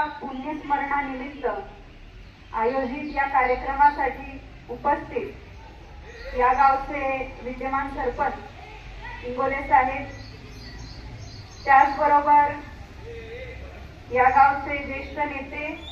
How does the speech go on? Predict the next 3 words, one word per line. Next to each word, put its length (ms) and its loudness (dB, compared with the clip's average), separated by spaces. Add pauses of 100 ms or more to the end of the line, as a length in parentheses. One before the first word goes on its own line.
(1400)
आमचे 280 -2
मार्गदर्शक 760 4 (1400)
आबा 280 8